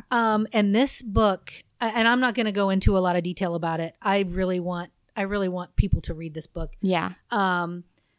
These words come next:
Speaker 1: but this brings in a host of new characters.
Speaker 2: Mm-hmm.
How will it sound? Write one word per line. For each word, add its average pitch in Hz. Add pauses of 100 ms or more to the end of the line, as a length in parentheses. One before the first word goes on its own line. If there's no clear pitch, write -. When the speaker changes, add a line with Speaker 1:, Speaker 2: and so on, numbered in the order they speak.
(100)
Speaker 1:
but 180
this 226
brings 214
in 185 (260)
a 175
host - (340)
of 180
new 180
characters. -
Speaker 2:
Mm-hmm. 190